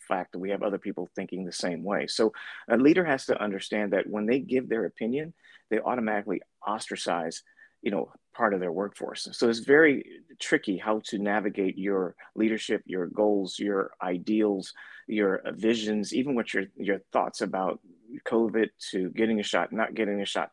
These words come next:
politics. All those things are now, um, it used to be religion was something you couldn't talk about. Now you can talk about that <laughs> freely and everything else you can't talk <laughs> about, right? So it's really, uh, it's, a leader has to really consider, you know, the,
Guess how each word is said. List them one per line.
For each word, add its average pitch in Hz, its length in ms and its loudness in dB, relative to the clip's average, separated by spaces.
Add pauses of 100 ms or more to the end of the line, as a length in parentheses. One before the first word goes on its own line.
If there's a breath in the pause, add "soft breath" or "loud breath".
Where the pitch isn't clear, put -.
politics. 107 600 0 (420 loud breath)
All 156 160 2
those 156 240 0
things 113 240 2
are 107 40 2
now, 107 360 2 (140)
um, 92 340 -2
it - 60 -8
used 147 240 6
to - 60 -6
be 110 180 6
religion 110 460 2
was 87 120 -8
something 95 220 -8
you 90 80 -10
couldn't 90 180 -6
talk 85 220 -4
about. - 240 -6
Now 147 160 4
you 107 120 2
can 101 100 -4
talk 95 200 0
about 90 160 0
that 90 160 4
<laughs> - 20 -12
freely 143 520 4 (340 loud breath)
and 123 100 6
everything 123 300 6
else 139 180 0
you 120 80 -2
can't 101 220 -6
talk - 300 -6 (100)
<laughs> - 100 -14
about, 160 200 -4
right? 170 200 -6
So 123 240 0 (320 loud breath)
it's 139 200 -2
really, 147 480 4
uh, 113 220 0 (100)
it's, 113 200 -6
a 117 60 -4
leader 147 240 0
has 135 200 -4
to 117 80 -6
really 135 220 -2
consider, 113 640 -2 (360 soft breath)
you 123 120 -2
know, 101 180 0
the, 101 260 -2